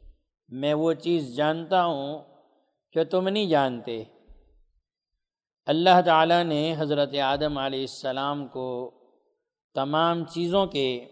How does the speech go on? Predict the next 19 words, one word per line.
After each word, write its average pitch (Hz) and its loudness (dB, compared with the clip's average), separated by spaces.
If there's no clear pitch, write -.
نام 147 6
بتلا 143 4
دیے 147 0
اور 151 4
پھر 175 2
ان 208 0
ناموں 175 0
کو 165 0
پیش 156 -6
کیا 151 2
فرشتوں 143 -4
پر 127 -4
اور 135 -2
فرمایا 160 4
کہ 170 -2
ان 185 -2
ناموں 180 0
کو 180 2
بتلاؤ 170 4